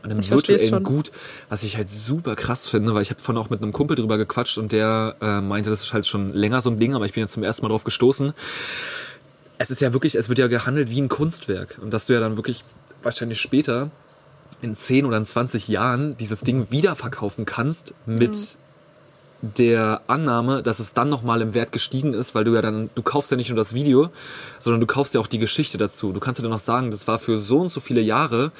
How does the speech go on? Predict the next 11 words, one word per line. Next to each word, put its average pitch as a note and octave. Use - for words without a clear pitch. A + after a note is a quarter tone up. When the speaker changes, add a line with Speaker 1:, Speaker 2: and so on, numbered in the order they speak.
Speaker 1:
in A#2+
der A#2+
Entstehungszeit C3
von A2+
YouTube, C#3
was A2+
ja A2+
heutzutage A2+
so G#2
wahrscheinlich A2+
mit A#2